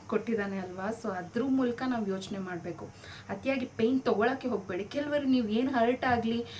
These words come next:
ನೀವೇನು ನೋವು ಪಡಲಿ ಅಂಥೇಳಿ ನಿಮ್ಮ ಹಿಂದೆ ಬೆಂಚೂರಿ ಹಾಕಿರ್ತಾರೆ ಅಥವಾ ನಿಮ್ಮ ಮೋಸ ಮಾಡಿರ್ತಾರೆ. So ಅಂಥವ್ರ ಎದುರಿಗೆ ನೀವು ಇನ್ನಷ್ಟು ಹರ್ಟ್ ಆಗಿ ನೀವು ನೋವನ್ನು ಪಟ್ಟರೆ ಅವ್ರು ನಿಜವಾಗ್ಲೂ ಸಖತ್ ಮಜಾ ತೊಗೋತಾರೆ. ಆ ಮಜಾ ತೊಗೊಳಕ್ಕೆ ನೀವು ಯಾಕೆ ಬಿಡ್ತೀರಿ?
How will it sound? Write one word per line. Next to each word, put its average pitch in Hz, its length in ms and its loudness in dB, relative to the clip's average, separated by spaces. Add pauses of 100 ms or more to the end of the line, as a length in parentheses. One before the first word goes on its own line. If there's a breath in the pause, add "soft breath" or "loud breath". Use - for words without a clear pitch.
(180 loud breath)
ನೀವೇನು 233 320 4
ನೋವು 226 200 4
ಪಡಲಿ 233 440 4
ಅಂಥೇಳಿ 220 460 4
ನಿಮ್ಮ 226 300 6
ಹಿಂದೆ 214 680 0
ಬೆಂಚೂರಿ 240 540 4
ಹಾಕಿರ್ತಾರೆ 196 720 -2
ಅಥವಾ 196 300 -4
ನಿಮ್ಮ 220 460 4
ಮೋಸ 285 260 0
ಮಾಡಿರ್ತಾರೆ. 196 680 0 (400 loud breath)
So 285 80 0
ಅಂಥವ್ರ 269 420 4
ಎದುರಿಗೆ 269 300 -2
ನೀವು 285 240 -2
ಇನ್ನಷ್ಟು 277 520 2
ಹರ್ಟ್ 240 340 2
ಆಗಿ 247 260 2
ನೀವು 247 200 4
ನೋವನ್ನು 226 540 2
ಪಟ್ಟರೆ 208 680 -2 (840 loud breath)
ಅವ್ರು 262 180 0
ನಿಜವಾಗ್ಲೂ 262 600 2
ಸಖತ್ 247 540 -4
ಮಜಾ 214 240 2
ತೊಗೋತಾರೆ. 190 480 -6
ಆ 214 160 -4
ಮಜಾ 240 300 2
ತೊಗೊಳಕ್ಕೆ 226 460 2
ನೀವು 208 180 0
ಯಾಕೆ 214 220 -6
ಬಿಡ್ತೀರಿ? 190 440 -6